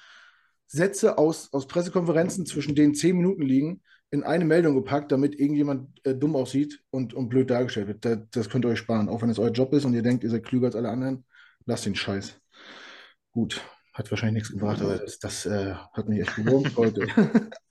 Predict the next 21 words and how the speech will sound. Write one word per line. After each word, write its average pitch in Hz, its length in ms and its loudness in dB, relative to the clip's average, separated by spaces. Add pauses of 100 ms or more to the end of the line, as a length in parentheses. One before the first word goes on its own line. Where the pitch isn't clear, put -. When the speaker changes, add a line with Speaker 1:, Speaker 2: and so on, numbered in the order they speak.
(880)
Speaker 1:
Gut, 220 180 4 (260)
äh. 190 200 10 (760)
Speaker 2:
Eben 165 240 6
noch, 160 240 4
ich 131 100 -2
hab 127 120 0
eben 160 180 4
noch 147 180 4
auf 131 140 -2
meinem 135 220 4
Account 135 320 2
ein 117 80 2
Video 135 240 0
hochgeladen 120 480 0
von 120 160 0
zwei 123 240 -2
Szenen 135 320 -2
von 139 200 -4
der 120 180 -2
<laughs> 135 100 -12
Pressekonferenz - 1200 -4